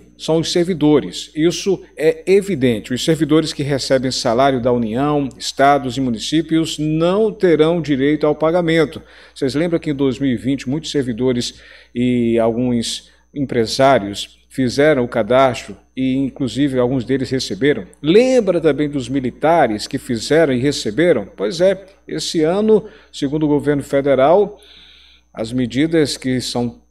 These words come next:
estão sendo tomadas é para que isso não aconteça. Pois é, então,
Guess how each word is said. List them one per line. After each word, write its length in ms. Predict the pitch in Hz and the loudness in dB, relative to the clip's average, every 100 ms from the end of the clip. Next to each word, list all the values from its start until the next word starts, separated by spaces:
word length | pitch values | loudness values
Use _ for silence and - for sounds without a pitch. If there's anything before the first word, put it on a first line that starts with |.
| - | -16
estão 260 | - 123 127 | -14 -8 -8
sendo 280 | - 120 117 | -6 -6 -4
tomadas 680 | 135 117 120 147 165 156 - | -2 0 0 0 -2 -2 -2
é 100 | 127 | -4
para 340 | 127 143 160 | 0 2 2
que 380 | 156 - 160 160 | 0 -4 -4 -4
isso 540 | 160 180 190 - 202 190 | -4 -4 -4 -6 -8 -6
não 460 | 156 156 170 180 165 | -2 0 0 2 0
aconteça. 960 | 165 180 165 - 143 139 - 107 87 - _ 135 | -2 -4 -6 0 0 0 -2 -4 -6 -12 _ 0
Pois 240 | 165 - | 0 0
é, 160 | 92 107 | -6 -6
então, 440 | 113 156 165 | 0 2 2